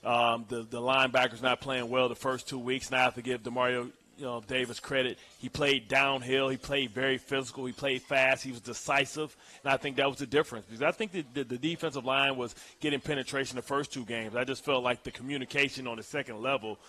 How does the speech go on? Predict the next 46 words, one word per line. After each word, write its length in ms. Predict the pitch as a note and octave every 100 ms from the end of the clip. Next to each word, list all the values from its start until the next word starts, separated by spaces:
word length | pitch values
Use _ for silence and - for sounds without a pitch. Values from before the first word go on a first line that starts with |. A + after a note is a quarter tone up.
| - C3+
like 100 | C3+
I 60 |
said 260 | B2 C#3 A#2+
before, 380 | A#2 - C#3+ B2
with 140 | A2+
them 120 | B2+
being, 320 | A#2 B2 A#2 A#2 - - _
you 100 | D3+
know, 140 | C3 A2+
setting 400 | - E3 D3 C3
the 80 |
defense, 680 | A#2+ C#3 C#3 C3+ C3 B2 - - - _ -
um, 320 | A#2+ A#2+ A#2
understanding 500 | B2+ C3+ A#2+ C3+ B2+
that 140 | A#2+ A#2+
the 60 |
Jets 360 | A2 C3 B2+ -
in 100 | A#2+
the 40 |
first 300 | A2+ C3+ B2
two 120 | - A#2
games 380 | B2 A#2+ A#2+
were 200 | A#2 A#2
in 160 | A#2 A2+
man-to-man 540 | B2+ B2 B2 B2 A#2+
defense. 380 | A2 C3 B2 B2
They 120 | C3+
were 100 | B2
setting 500 | A2+ - C3+ A#2+ A#2 - - -
the 100 | A#2
defense, 520 | A#2+ C#3 - B2 A#2
and 80 | B2
they 100 | B2+
weren't 220 | C3 B2
communicating. 640 | B2 C3+ E3 C#3 A#2+ G2+
I 80 | G#2
felt 180 | G#2+ C#3
like 160 | B2+ A#2
they 120 | B2+
were, 120 | B2
everybody 320 | C3 B2+ C3
was 120 | A#2+
on 80 | B2
the 60 | A#2+
same 280 | - B2+ A#2+
page. 400 | C3 B2 B2